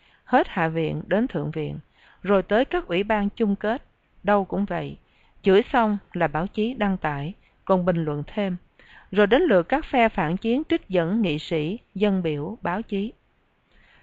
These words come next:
Trong mấy tháng đầu một nghìn chín trăm bảy mươi lăm,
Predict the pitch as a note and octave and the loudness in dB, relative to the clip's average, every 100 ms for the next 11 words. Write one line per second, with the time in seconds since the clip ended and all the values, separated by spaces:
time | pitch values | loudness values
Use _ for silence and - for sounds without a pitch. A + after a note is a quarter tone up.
0 | _ G#3+ G3 F#3 G#3 - C#4+ B3 F3 D3+ | _ 4 4 4 2 0 -2 2 0 0
1 | D3 - E3 D3 - G#3 B3 G#3+ F3+ E3 | -4 -4 -4 -4 -4 -4 -2 -2 -2 -2
2 | A3 G3+ F3+ | -2 -2 -2